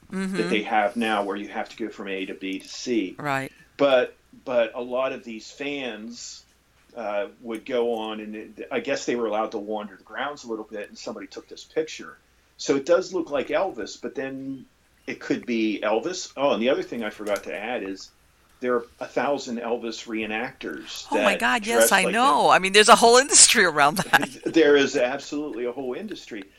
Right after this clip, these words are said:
Speaker 2: So what are you seeing? Are you seeing Elvis? Is he still alive? Are you seeing Elvis's friends? Are you seeing a reenactor?
Speaker 1: Wouldn't it
Speaker 2: It,
Speaker 1: be
Speaker 2: it
Speaker 1: fun?
Speaker 2: really gets crazy.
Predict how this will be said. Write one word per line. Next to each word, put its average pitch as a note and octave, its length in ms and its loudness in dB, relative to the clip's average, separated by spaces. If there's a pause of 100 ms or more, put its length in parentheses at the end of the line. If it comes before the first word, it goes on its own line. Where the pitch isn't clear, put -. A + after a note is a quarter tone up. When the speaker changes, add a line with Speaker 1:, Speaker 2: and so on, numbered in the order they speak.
(220)
Speaker 2:
So D#3 260 2
what C#3+ 320 0
are C#3+ 160 0
you C#3 140 -6
seeing? C3 380 -12
Are G2+ 60 -12
you G2+ 140 -14
seeing A2 340 -10
Elvis? G#2+ 420 -6
Is A#2 100 -16
he A#2+ 80 -12
still A#2+ 300 -4
alive? A#2 440 -2
Are G#2+ 100 -8
you G#2 120 -12
seeing A2 400 -12
Elvis's G#2 400 -8
friends? C#3+ 480 -6
Are G#2 80 -6
you F#2+ 140 -10
seeing G#2+ 320 -8
a G2 60 -10
reenactor? G2+ 680 -6 (460)
Speaker 1:
Wouldn't - 20 -
it E3 160 4
Speaker 2:
It, F3+ 60 -4
Speaker 1:
be C#3 80 0
Speaker 2:
it B2 80 -2
Speaker 1:
fun? D3 80 -4
Speaker 2:
really C#3+ 240 2
gets A#2 220 -8
crazy. C#3+ 520 -6